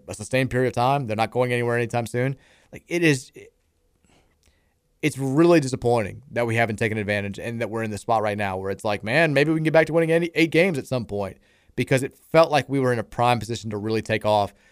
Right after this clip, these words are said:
and become a perennial player in the sport, and we have become an afterthought,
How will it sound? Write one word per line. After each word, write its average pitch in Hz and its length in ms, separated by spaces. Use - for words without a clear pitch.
and 127 100
become 123 300
a 110 60
perennial 117 520
player 113 340
in 104 60
the 101 80
sport, 107 420
and 117 180
we 117 140
have 117 100
become 110 220
an 107 80
afterthought, 104 500